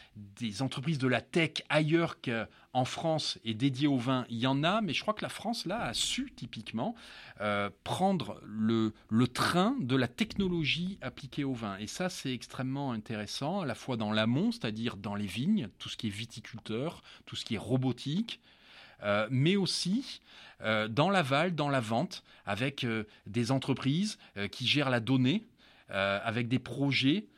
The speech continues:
de, euh, open wine data, ce genre de choses que l'on a entendu à Vinitech,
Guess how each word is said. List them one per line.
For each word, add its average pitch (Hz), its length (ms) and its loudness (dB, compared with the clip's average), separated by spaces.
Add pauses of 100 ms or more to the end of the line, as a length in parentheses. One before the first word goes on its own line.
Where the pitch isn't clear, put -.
(200)
de, 104 180 -6
euh, 92 680 -2 (880)
open 117 460 -4
wine 117 260 -2
data, 120 480 -2
ce - 160 -6
genre 117 180 -4
de 123 100 -2
choses 135 280 0
que - 80 -4
l'on 110 180 0
a 113 40 0
entendu 120 500 -2
à - 20 0
Vinitech, 113 580 -2